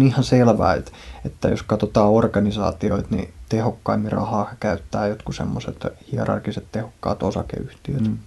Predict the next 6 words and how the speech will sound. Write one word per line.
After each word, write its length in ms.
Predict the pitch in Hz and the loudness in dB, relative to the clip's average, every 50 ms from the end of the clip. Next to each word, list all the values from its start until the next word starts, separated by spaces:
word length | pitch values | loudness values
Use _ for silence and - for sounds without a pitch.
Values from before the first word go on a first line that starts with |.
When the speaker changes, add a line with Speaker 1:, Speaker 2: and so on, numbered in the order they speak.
| - - - - - - - - - - - _ _ _ _ - - | -18 -20 -20 -20 -20 -20 -20 -20 -20 -20 -20 _ _ _ _ -12 -12
Speaker 1:
Et 100 | - - | -10 -10
se 220 | - - - - | -14 -4 -2 0
ei 320 | - 101 123 123 120 117 110 | 2 2 4 4 4 4 2
ole 80 | - - - | 0 -2 0
tehokasta 680 | - 127 127 120 123 110 107 - 107 104 - - - - - - - - - | 2 4 4 6 4 2 2 0 -4 -4 -4 -8 -12 -14 -14 -14 -18 -4 0
resurssiallokointia 1200 | 107 101 107 107 104 - - - 101 104 104 101 104 104 101 - - 95 98 92 - - 101 101 | 0 2 2 0 0 -2 -4 -2 0 0 0 0 0 -2 -4 -2 -2 0 0 0 -2 -2 -4 -4